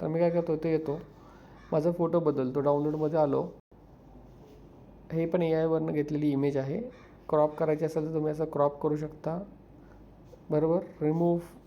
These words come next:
केलं मी बॅकग्राऊंड, सेव्ह केलं. तर आता ह्याला मला मी छोटी इमेज करू शकतो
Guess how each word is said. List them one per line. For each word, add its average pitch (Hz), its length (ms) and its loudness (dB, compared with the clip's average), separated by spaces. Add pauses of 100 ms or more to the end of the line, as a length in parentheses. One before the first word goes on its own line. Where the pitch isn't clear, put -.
(560)
केलं 156 220 4
मी 160 160 -2
बॅकग्राऊंड, 151 480 2 (1200)
सेव्ह 170 280 0
केलं. 139 260 0 (840)
तर 165 40 -2
आता 156 200 -2
ह्याला 160 240 -2
मला 165 200 0
मी 165 180 -2 (160)
छोटी 151 280 -4
इमेज 165 240 -2
करू 156 180 -2
शकतो 160 380 -2